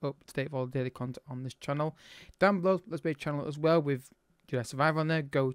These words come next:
check that out as well. So today we're on the page of the Champions League final match because we're seeing final, uh, quarter-final match today because, no, they show you really.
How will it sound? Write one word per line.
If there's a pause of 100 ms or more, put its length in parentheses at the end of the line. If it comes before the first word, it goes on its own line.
check
that
out
as
well.
So
today
we're
on
the
page
of
the
Champions
League
final
match
because (680)
we're
seeing
final,
uh, (640)
quarter-final
match
today
because, (100)
no,
they
show
you
really.